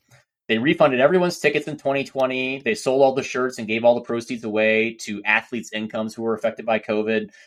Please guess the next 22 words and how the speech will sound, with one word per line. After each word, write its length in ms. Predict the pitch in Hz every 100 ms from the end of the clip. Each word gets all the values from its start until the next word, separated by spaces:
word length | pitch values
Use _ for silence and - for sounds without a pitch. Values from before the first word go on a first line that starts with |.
| _ -
Um, 200 | 98 95
and 80 | 104
now 160 | 117
they're 140 | 123 107
paying 280 | 113 110
for 180 | 107 104
it 120 | 95
for 140 | 110 101
a 40 |
second 280 | - 95 95
time. 200 | 85 76
So 120 | 92
pretty 240 | 120 196 170
much 380 | 117 - - 120
they've 240 | 135 -
tried, 300 | - 147 156 123
they 100 | 110
paid 260 | 143 151
for 80 | 127
this 160 | 107 113
meat 200 | 101 -
twice. 440 | 95 - -